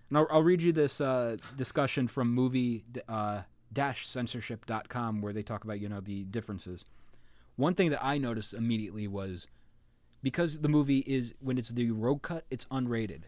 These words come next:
So you can do other things in there 'cause it's not rated by the M P double A.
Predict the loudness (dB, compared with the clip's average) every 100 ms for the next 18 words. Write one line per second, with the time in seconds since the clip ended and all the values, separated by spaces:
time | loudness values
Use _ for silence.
0 | -14 -6 0 0 0 -2 -2 -6 -14 -4
1 | -2 -2 -4 -6 -2 -2 -2 -4 -8 -14
2 | -20 -20 -18 -6 -4 -2 -4 -4 -2 -2
3 | -2 -2 -2 -4 -4 -4 -4 -4 -4 -6